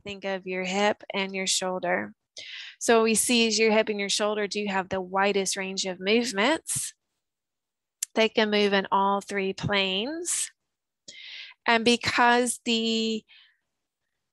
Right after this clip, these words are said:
socket in the shoulder is more shallow, the shoulder actually provides more range of motion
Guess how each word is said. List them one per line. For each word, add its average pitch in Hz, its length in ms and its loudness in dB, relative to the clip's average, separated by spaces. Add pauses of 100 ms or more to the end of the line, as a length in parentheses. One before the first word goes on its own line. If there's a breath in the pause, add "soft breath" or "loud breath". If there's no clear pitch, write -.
(240)
socket 262 720 4
in 220 200 0
the 202 80 -2
shoulder 240 720 0
is 208 200 -2
more 202 280 -8
shallow, 226 840 -2
the 226 100 -4
shoulder 208 580 0
actually 202 480 -2
provides 190 600 -2
more 233 440 -2
range 202 320 0
of 196 180 -8
motion 185 720 -4